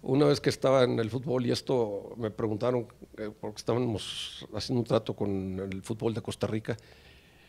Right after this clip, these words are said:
y me preguntaron que, que, que cómo veía, le dije que para mí lo mejor que tiene Costa Rica es Maribel Guardia,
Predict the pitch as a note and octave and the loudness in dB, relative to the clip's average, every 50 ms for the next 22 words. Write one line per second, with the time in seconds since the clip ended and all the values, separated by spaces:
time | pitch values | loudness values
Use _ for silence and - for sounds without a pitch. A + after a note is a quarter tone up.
0 | - _ _ _ - A2+ A2 A2+ A2 A2 A2 A2+ A2+ B2 B2+ - - A2+ - A2+ | -20 _ _ _ -4 -2 -2 0 0 -2 -2 0 0 0 -2 -2 -6 -10 -12 -12
1 | - - A2+ A2 - B2+ B2+ A#2+ A#2+ C#3 D3+ D3+ C3+ C3 B2 - C#3+ B2 A#2 - | -6 -6 -4 -2 0 2 2 4 6 6 6 6 6 6 4 2 0 0 -2 -4
2 | - - - - - B2+ B2 A#2+ B2+ D3 D3 C#3 B2+ B2+ - - D3+ D3 - - | -10 -8 -6 0 2 4 6 8 8 8 10 10 8 8 8 8 6 6 6 6
3 | C3 B2+ A2 - B2+ C#3 C#3+ - - A#2 - - A#2 A#2+ C3 - C#3 A2 B2+ A2+ | 6 4 6 6 4 4 6 4 2 2 4 4 4 4 2 2 4 4 6 6
4 | A2+ A2 A#2 A#2 A2 C3 E3+ F#3 D3+ A#2 G2+ | 6 6 6 6 6 6 6 6 6 4 2